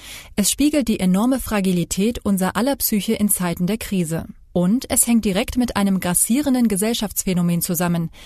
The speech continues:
nämlich der derzeitigen Allgegenwart von Verschwörungstheorien.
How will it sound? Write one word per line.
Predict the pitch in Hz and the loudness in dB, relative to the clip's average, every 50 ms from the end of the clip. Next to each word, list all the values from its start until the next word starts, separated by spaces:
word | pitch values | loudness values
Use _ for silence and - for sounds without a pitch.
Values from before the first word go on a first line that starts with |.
| - - - - | -20 -20 -20 -4
nämlich | - 185 180 220 254 262 269 - | 0 4 4 4 4 4 2 2
der | - 202 175 | 0 0 0
derzeitigen | - 185 190 226 247 - - 233 226 220 214 190 214 - | 2 2 0 2 0 0 0 0 0 0 0 -2 0 0
Allgegenwart | - 185 233 240 226 226 214 220 202 175 170 170 - | 0 2 2 2 2 2 4 2 2 2 0 -2 -2
von | - 208 196 190 | 0 0 -2 0
Verschwörungstheorien. | - 240 233 - - 208 190 165 170 165 - - - 185 170 160 160 170 165 170 208 233 202 190 | 0 -2 -4 0 0 0 0 0 -2 -4 -4 -4 -4 -4 -2 -2 -2 -4 -4 -4 -4 -6 -8 -12